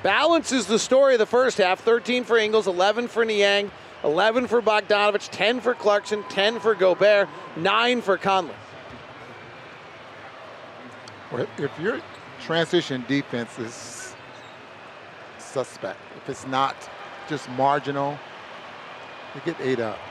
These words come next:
Speaker 1: You do.
Speaker 2: You really get ate up. Spe-, it, for the most part in the league,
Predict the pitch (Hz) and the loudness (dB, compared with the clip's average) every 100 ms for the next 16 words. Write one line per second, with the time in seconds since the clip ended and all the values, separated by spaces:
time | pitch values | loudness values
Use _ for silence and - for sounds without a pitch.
0 | - - - 139 147 139 123 143 139 160 | -12 -12 -10 -4 -2 -2 -4 -6 -2 -2
1 | 156 143 139 135 123 113 - - 180 185 | 0 -4 -2 -2 -2 -4 -8 -2 -2 -2
2 | 175 156 - - - - - - 160 202 | -6 -6 -8 -10 -10 -12 -8 -4 0 0
3 | 190 165 160 156 147 127 139 165 101 | 2 2 0 0 -2 0 4 2 2